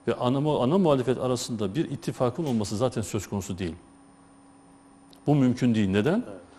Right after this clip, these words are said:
Speaker 1: Çünkü A K P yirmi iki yıllık iktidarını C H P'ye, C H P de yirmi iki yıllık ana muhalefetini A K P'ye borçlu.
Speaker 2: Evet.
Speaker 1: Ya, dolayısıyla bunlar,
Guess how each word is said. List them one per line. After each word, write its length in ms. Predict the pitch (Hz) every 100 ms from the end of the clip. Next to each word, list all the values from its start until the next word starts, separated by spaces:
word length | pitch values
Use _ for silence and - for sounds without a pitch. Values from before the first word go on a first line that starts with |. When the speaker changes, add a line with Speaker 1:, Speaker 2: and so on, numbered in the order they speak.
| - - -
Speaker 1:
Çünkü 440 | 196 233 - 135
A 160 | 135 175
K 220 | 180 160
P 120 | -
yirmi 400 | 123 131 135 156
iki 200 | 156 -
yıllık 260 | 214 131 117
iktidarını 720 | 131 - 120 117 104 95 87
C 200 | 104 113
H 40 |
P'ye, 320 | 123 160 180 220 - - - - - - - - - - -
C 160 | 127
H 60 | 160
P 160 | 233 180
de 60 |
yirmi 340 | 117 123 156 165
iki 160 | 208
yıllık 220 | 220 139
ana 200 | 135 170
muhalefetini 680 | 196 151 123 131 196 226 220 -
A 120 | 123
K 180 | 117 123
P'ye 220 | 135 135
borçlu. 320 | 95 85 - - - - - - - 110
Speaker 2:
Evet. 180 | 107 95 - - - - - - - - - - -
Speaker 1:
Ya, 120 | 104
dolayısıyla 420 | 117 160 185 190
bunlar, 260 | 147 196